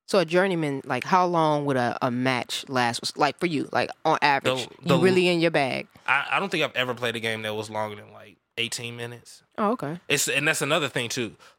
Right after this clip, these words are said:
Speaker 2: The second you die, it takes, like, less than a minute to get in another game too. So even when you do die, you can
Speaker 1: You're not just
Speaker 2: you
Speaker 1: waiting
Speaker 2: instantly,
Speaker 1: around.
Speaker 2: yeah, you're instantly back in another game. You know, it might be a, the wait times might be a little bit longer now. I haven't played in a couple months.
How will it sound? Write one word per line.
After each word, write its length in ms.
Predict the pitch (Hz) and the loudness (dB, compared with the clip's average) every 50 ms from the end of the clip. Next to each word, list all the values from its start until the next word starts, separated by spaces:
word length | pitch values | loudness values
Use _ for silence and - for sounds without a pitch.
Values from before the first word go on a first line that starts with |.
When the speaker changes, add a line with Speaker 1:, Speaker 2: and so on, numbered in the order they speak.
| _ 117 123 | _ -8 -6
Speaker 2:
The 100 | 113 107 | -4 -2
second 360 | - - 139 151 151 180 160 | 0 0 0 0 0 0 0
you 120 | 165 180 | 0 0
die, 420 | 143 139 143 143 156 165 160 160 - _ _ _ | 2 2 2 2 0 -2 -4 -6 -10 _ _ _
it 140 | - 143 135 | -6 -6 -4
takes, 260 | - 156 151 - - | -2 -2 -4 -2 -2
like, 220 | 135 123 113 107 - - 113 | -2 -2 -2 -4 -6 -10 -6
less 220 | 117 117 110 - | -6 -4 -4 -4
than 120 | 131 123 113 | -4 -6 -6
a 60 | 110 | -6
minute 300 | 113 113 110 110 107 104 | -4 -4 -4 -4 -6 -6
to 100 | 120 113 | -6 -6
get 120 | 117 113 | -6 -6
in 40 | 110 | -6
another 300 | 107 107 110 107 104 107 | -6 -6 -6 -6 -6 -4
game 320 | 104 113 113 110 104 101 101 | -4 -4 -4 -4 -4 -8 -10
too. 200 | - 117 107 90 | -10 -10 -8 -6
So 120 | - 117 117 | -6 -4 -2
even 240 | 143 151 147 147 | -2 -2 0 -2
when 80 | 135 123 | -4 -2
you 60 | 120 | -2
do 160 | 127 156 170 | 0 0 0
die, 200 | 139 120 113 113 | 0 0 -2 -2
you 180 | 117 120 131 131 | -4 -6 -8 -6
can 200 | 123 127 113 107 147 | -6 -6 -6 -4 -2
Speaker 1:
You're 100 | 151 151 | 0 2
not 160 | 143 135 139 | 2 2 2
just 140 | 139 143 139 | 0 -2 0
Speaker 2:
you 100 | 123 143 | 2 2
Speaker 1:
waiting 200 | 147 147 139 135 | 2 2 2 2
Speaker 2:
instantly, 180 | 143 139 143 147 | 2 2 2 2
Speaker 1:
around. 280 | 143 135 127 117 117 | 2 0 0 0 0
Speaker 2:
yeah, 60 | 143 135 | 0 0
you're 100 | 120 117 | 0 -2
instantly 240 | 151 143 - 131 117 | -4 -6 -6 -6 -4
back 240 | 107 131 127 123 117 | -2 0 0 0 -2
in 60 | 107 | -8
another 260 | 107 117 120 117 117 110 | -6 -4 -4 -4 -4 -4
game. 420 | 110 113 117 110 101 98 92 98 _ _ _ _ _ - | -6 -6 -6 -6 -8 -10 -14 -16 _ _ _ _ _ -4
You 60 | 127 | -2
know, 100 | 127 123 | 0 2
it 140 | 127 139 156 | 2 2 2
might 160 | 180 190 180 | 2 2 2
be 80 | 180 156 | 0 -2
a, 60 | 139 | -2
the 220 | 135 113 123 131 | -4 -4 -2 0
wait 180 | 139 180 190 - | 2 2 2 0
times 180 | 180 165 143 | 0 -2 -2
might 140 | 139 135 127 | 0 -2 0
be 60 | 123 | -2
a 40 | 117 | -2
little 160 | 113 117 120 117 | 0 0 0 0
bit 120 | 127 123 | 0 0
longer 260 | 120 120 123 120 123 | 2 2 2 0 0
now. 180 | 123 123 123 120 | 0 0 0 2
I 60 | 120 127 | 2 2
haven't 220 | 139 143 135 113 | 0 0 -4 -6
played 260 | - 123 120 120 113 | -4 -2 -2 -2 -2
in 80 | 110 110 | -4 -6
a 60 | 107 | -6
couple 240 | - 131 110 110 113 | -4 -4 -4 -4 -6
months. 280 | 117 127 127 123 - | -8 -6 -6 -8 -8